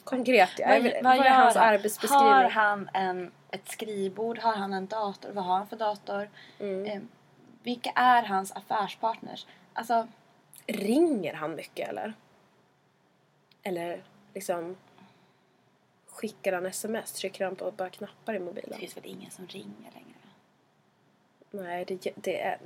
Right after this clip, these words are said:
Speaker 1: det är sant.
Speaker 2: Alltså,
Speaker 1: det finns ingen som ringer längre.
Speaker 2: ring-,
Speaker 1: Mm.
Speaker 2: samtal är ju
Speaker 1: Mm.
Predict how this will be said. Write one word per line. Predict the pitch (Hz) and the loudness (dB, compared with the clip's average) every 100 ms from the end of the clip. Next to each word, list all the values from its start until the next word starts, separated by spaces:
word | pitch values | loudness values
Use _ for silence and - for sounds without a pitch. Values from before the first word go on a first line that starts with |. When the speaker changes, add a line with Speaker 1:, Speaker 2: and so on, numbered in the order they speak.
| - | -8
Speaker 1:
det | 202 | -6
är | |
sant. | 180 175 185 - | -4 -6 -8 -10
Speaker 2:
Alltså, | 202 | -4
Speaker 1:
det | 208 202 | 0 0
finns | 190 180 | 0 -4
ingen | 160 | -8
som | 156 | -8
ringer | 180 170 147 | -10 -10 -10
längre. | - - - _ | -12 -14 -16 _
Speaker 2:
ring-, | - 226 233 190 185 | -16 -10 -8 -6 -6
Speaker 1:
Mm. | 190 | -8
Speaker 2:
samtal | - 247 214 185 - 240 185 | -4 -2 -2 -6 -4 -4 -2
är | 170 | -6
ju | - - - 190 _ 180 | -8 -12 -14 -18 _ -10
Speaker 1:
Mm. | 170 180 | -10 -16